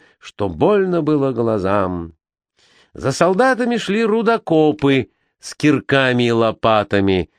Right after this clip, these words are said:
ремесленники с пилами и топорами, носильщики и в самом конце — огромная толпа индейцев.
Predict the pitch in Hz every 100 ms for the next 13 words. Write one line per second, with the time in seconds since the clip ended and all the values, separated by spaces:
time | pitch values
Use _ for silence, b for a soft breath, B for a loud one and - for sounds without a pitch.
0 | _ - 95 147 135 143 147 143 135 131
1 | 127 - 123 - - 135 139 123 120 117
2 | 113 123 107 110 104 107 104 101 95 b
3 | b 90 92 87 - 202 190 - 185 -
4 | 180 170 _ _ 76 - - 110 98 92
5 | 87 78 71 - 110 113 - b b -
6 | 73 80 90 135 143 143 139 131 127 113
7 | 107 98 90 95 92 85 - _ _ _
8 | - 101 95 85 78 107 80 - -